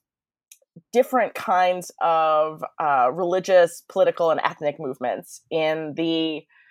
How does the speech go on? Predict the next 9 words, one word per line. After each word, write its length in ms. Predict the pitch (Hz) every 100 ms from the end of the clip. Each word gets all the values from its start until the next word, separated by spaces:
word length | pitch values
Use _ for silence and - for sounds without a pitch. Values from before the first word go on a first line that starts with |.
| _ _ -
oh, 540 | 185 208 214 208 202 208 _ _ _ -
like, 280 | 202 - -
ninth 420 | 196 196 214 226 - _ -
to 80 | -
twelfth 400 | - 220 214 -
century 560 | - 240 269 285 311 320
or 200 | 254 277
so. 520 | - 302 302 359 370 _ - - - -
Um, 360 | 202 202 196